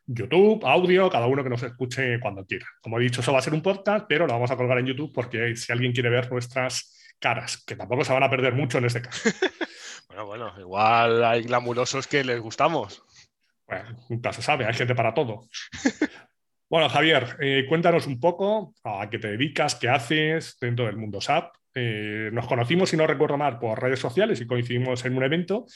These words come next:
Speaker 1: y a
Speaker 2: Así
Speaker 1: partir de
Speaker 2: es.
Speaker 1: ahí, bueno, pues hemos mantenido esta relación. Cuéntanos.
Speaker 2: Pues mira, yo empecé en esto de sap en dos mil seis, un poco a regañadientes.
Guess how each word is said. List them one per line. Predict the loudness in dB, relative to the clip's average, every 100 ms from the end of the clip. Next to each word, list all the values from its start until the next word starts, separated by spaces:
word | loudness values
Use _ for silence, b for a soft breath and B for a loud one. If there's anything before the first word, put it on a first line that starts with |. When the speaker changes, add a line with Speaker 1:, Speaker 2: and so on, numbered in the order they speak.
| B B
Speaker 1:
y | 0
a |
Speaker 2:
Así | 2
Speaker 1:
partir | 2 4
de | 4
Speaker 2:
es. |
Speaker 1:
ahí, | 4
bueno, | 2 -4
pues | -8 -10 -6
hemos | -4 -2
mantenido | -2 -4 -4 -4 -4 -8 -16 _ -6
esta | -4 -4
relación. | -6 -8 -12 -4
Cuéntanos. | 0 0 -2 -8 -16 _ _ b b b b -2
Speaker 2:
Pues | 0 4
mira, | 4 4 0 -6
yo | -6
empecé | 0 2 4
en | 6
esto | 4 6 6
de | 6
sap | 6 6 6 6
en | 4 4 0 -4
dos | -4 -4 -4
mil | -6 -6
seis, | -2 -2 -2 -8 -20 _ _ -20
un | -12
poco | -8 -4 -2 2 4
a | 6 6
regañadientes. | 2 0 -2 -2 -6 -6 -10 -14 -16